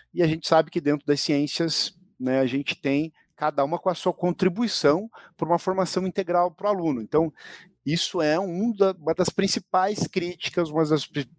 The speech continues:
principais problemas, né, dentro dessa, dessa proposta do novo ensino médio. Então, <laughs> o Aquiles colocou ali que isso não é uma melhora, e é exatamente nesse caminho que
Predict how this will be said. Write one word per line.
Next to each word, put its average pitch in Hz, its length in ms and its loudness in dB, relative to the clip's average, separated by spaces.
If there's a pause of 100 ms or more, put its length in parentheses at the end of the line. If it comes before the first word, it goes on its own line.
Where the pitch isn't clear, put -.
principais 143 380 0
problemas, 160 760 0 (320)
né, 135 320 2
dentro 139 560 0
dessa, 123 1120 -2
dessa 117 220 0
proposta 139 680 -2
do 135 120 0
novo 131 240 2
ensino 139 300 0
médio. 113 340 0
Então, 131 300 0
<laughs> - 560 -2
o 143 60 6
Aquiles 139 400 0
colocou 135 340 0
ali 139 100 4
que - 100 -10
isso - 120 -10
não 147 240 -2
é 151 60 2
uma 147 160 0
melhora, 143 500 -2 (420)
e 131 120 -2
é 143 100 2
exatamente 156 640 -2
nesse 156 300 2
caminho 170 560 0 (360)
que 170 220 0